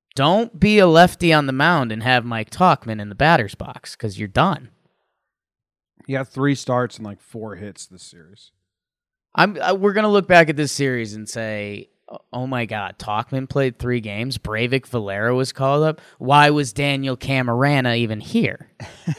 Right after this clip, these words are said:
Speaker 2: <laughs> Do
Speaker 1: Why
Speaker 2: you,
Speaker 1: did you
Speaker 2: do you
Speaker 1: visit
Speaker 2: think there's
Speaker 1: Tampa?"
Speaker 2: people that listen to Talking Yanks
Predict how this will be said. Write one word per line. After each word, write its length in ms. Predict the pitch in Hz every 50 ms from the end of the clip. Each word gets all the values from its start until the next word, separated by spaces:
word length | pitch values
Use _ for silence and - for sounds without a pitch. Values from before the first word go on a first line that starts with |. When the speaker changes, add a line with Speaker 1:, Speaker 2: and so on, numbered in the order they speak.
| - -
Speaker 2:
<laughs> 100 | 143 - _ _ _ _ _ _ _ _ _ _ _ _
Do 120 | - 156 160
Speaker 1:
Why 160 | - 165 170
Speaker 2:
you, 80 | 254
Speaker 1:
did 140 | 262 - 135 143
you 80 | 160
Speaker 2:
do 60 | 160
you 60 | 185 208
Speaker 1:
visit 160 | - 135 -
Speaker 2:
think 160 | 269 277 247
there's 160 | - 175 202 226
Speaker 1:
Tampa?" 180 | 208 151 -
Speaker 2:
people 200 | 202 190 - 202
that 140 | 185 175 147
listen 400 | 147 151 147 143 - 156 143 135
to 260 | - 139 135 131 123 107
Talking 360 | - 135 131 127 - 131 123
Yanks 360 | 123 123 123 127 120 - -